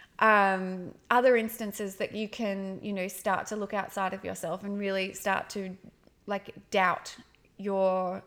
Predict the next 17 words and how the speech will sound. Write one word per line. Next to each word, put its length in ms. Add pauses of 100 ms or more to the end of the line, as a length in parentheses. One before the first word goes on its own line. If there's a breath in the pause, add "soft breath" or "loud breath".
self-worth 800
and 140
your 120
enoughness, 640
be 120
that 240
too 160
much 260
or 60
too 180
little. 260 (400 loud breath)
It's 160
relationships, 1000 (320 soft breath)
friendship 480
relationships, 960 (240 soft breath)
working 640
relationships, 1160